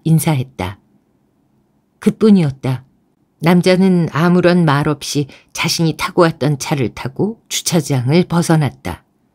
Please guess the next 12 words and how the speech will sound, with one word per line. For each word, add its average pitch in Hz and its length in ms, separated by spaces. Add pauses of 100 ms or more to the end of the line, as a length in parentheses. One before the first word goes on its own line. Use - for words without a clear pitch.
(1000)
정태용은 190 880
그가 - 280
사라진 185 600
걸 160 180
확인하고 160 800 (160)
서류 170 340
봉투를 151 640
강호성에게 143 760
내밀었다. 147 760 (520)
그러고는 147 600 (220)
운전사를 170 680
향해 143 340